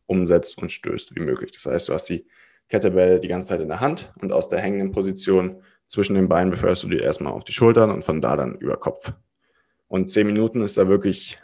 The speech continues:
jede Menge Zeit. Also die Profis machen das, ohne abzusetzen zwischendurch. Aber erwarte es nicht, <laughs> wenn du es zum, am Anfang probierst, weil,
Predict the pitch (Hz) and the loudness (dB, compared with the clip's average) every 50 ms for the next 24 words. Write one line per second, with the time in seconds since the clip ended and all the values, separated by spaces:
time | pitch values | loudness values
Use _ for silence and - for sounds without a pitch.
0 | _ _ _ - 101 98 104 117 127 123 120 110 104 104 101 95 95 - 104 98 | _ _ _ -4 2 6 8 8 8 8 8 6 4 4 2 0 0 0 2 4
1 | 107 - 92 90 92 95 92 92 85 - - 104 104 104 113 107 95 98 95 95 | 4 6 6 4 4 4 2 0 -4 -4 -4 -4 -2 -2 -2 -6 -4 -4 -4 -4
2 | 101 95 95 95 98 - 98 101 101 101 - - - - - 107 101 104 101 - | -2 -4 -4 -6 -6 -4 -2 -2 -2 -2 -4 -6 -8 -8 -6 -4 -4 -4 -4 -4
3 | 101 95 95 98 98 98 98 98 98 101 101 98 - - _ _ _ - - _ | -8 -8 -6 -6 -6 -2 0 2 2 2 0 -2 -10 -18 _ _ _ -20 -20 _
4 | _ _ _ - 92 92 90 90 87 85 - - - - - 98 95 92 85 - | _ _ _ -4 0 2 4 4 4 2 0 -2 -8 -4 0 2 2 2 4 2
5 | 98 92 - - 101 95 - - 131 104 95 101 95 - - - - - _ _ | 2 0 0 -2 -4 -4 -4 -4 -4 -4 -2 -2 -2 -2 -4 -8 -14 -16 _ _
6 | _ _ _ - - _ _ - 101 95 80 76 - - _ 92 95 - 92 95 | _ _ _ -20 -20 _ _ -4 -2 -2 -2 -4 -8 -8 _ -2 0 2 2 2
7 | 95 95 95 92 - 95 - - 95 95 95 - - - 78 80 78 | 4 2 2 2 0 0 4 6 6 6 6 4 0 0 0 0 -2